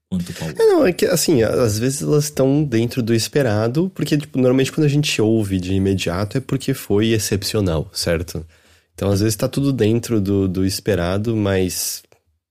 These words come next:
Speaker 2: sei lá, vai saber também.
Speaker 1: É.
Speaker 2: É, é, o Kim Osbarco falou assim, "Enquanto vocês falavam de Power Road, eu pensei isso de Alan Wake dois."
Speaker 1: É, é,
Speaker 2: É,
Speaker 1: exato.
Speaker 2: é, uhum.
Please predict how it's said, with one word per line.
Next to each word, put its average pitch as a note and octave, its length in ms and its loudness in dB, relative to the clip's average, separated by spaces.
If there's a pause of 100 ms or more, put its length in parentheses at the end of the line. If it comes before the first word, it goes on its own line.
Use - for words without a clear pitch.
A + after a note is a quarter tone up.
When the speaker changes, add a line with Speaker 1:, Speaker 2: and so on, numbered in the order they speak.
(200)
Speaker 2:
sei - 180 -8
lá, D#2 220 -8
vai D2+ 180 -4
saber D#2 300 -6
também. D2+ 320 -6 (600)
Speaker 1:
É. E2+ 80 -14 (320)
Speaker 2:
É, D2+ 720 -12 (960)
é, G#2 80 6
o G2 100 4
Kim G#2+ 240 2
Osbarco G2+ 380 2
falou A2 160 2
assim, F#2 100 2
"Enquanto G2+ 200 0
vocês A2+ 140 -4
falavam G#2 240 0
de F#2+ 80 0
Power G2+ 400 2
Road, G2+ 220 0
eu G#2 60 -2
pensei G2+ 400 0 (100)
isso G2 180 -2
de G2+ 240 -2
Alan G2 280 2
Wake F#2+ 280 -2
dois." E2+ 240 -4 (520)
Speaker 1:
É, F#2 60 -8
é, - 20 -6
Speaker 2:
É, D#2+ 80 -12 (180)
Speaker 1:
exato. D#2+ 420 -10 (320)
Speaker 2:
é, E2+ 160 -6 (140)
uhum. G#2 240 -6